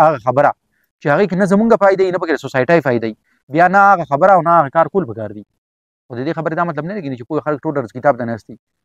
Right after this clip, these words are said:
دوی به چې کوم دی نه، دا که کوي، دا ګیم به کوي، دا خو فزیکل اکټیویټي ده، دا خو به کوي که نه؟ دوی به یارانو دوستانو سره هم کیني، دوی به ګپونه شپونه هم لګوي.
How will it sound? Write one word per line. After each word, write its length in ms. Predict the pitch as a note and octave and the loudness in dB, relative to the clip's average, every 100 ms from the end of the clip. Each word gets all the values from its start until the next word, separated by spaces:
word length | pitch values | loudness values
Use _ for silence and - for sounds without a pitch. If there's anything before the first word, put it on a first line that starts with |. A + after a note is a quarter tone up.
| _ | _
دوی 140 | A#2 D#3+ | -6 -4
به 100 | D#3 | -2
چې 100 | B2+ | -4
کوم 100 | B2+ | -6
دی 60 | D3+ | -4
نه، 80 | D3+ | -2
دا 40 | D#3+ | -2
که 60 | C#3+ | -4
کوي، 80 | G#3 | -2
دا 60 | E3 C3+ | -2 0
ګیم 120 | D#3+ | -2
به 40 | C3+ | -4
کوي، 140 | F#3 D#3 _ _ _ _ _ _ - | -6 -8 _ _ _ _ _ _ -12
دا 60 | |
خو 80 | C#3 C3+ | -10 -8
فزیکل 240 | F3 D3 C3+ | -6 -6 -8
اکټیویټي 320 | G#3+ G3 D3+ | -6 -6 -6
ده، 80 | B2+ | -2
دا 60 | D3 | -2
خو 100 | C3+ | -2
به 40 | A#2+ | -4
کوي 100 | G3 | -4
که 100 | C#3+ A2 | -4 -10
نه؟ 40 | - _ _ - | -16 _ _ -6
دوی 100 | D3 | -2
به 100 | D3 | 2
یارانو 320 | C#3 D#3 E3 C3 | 4 2 0 -4
دوستانو 320 | A#2 G3 D3 | 0 0 0
سره 60 | C#3+ | -4
هم 60 | B2+ | -6
کیني، 260 | A#2 A2+ A2+ | -10 -10 -8
دوی 100 | C#3 | -4
به 120 | B2+ | -4
ګپونه 180 | B2+ E3+ C3+ | -2 -4 -4
شپونه 240 | C#3 G3+ | -4 -4
هم 80 | C#3+ | -2
لګوي. 180 | A#2 | -4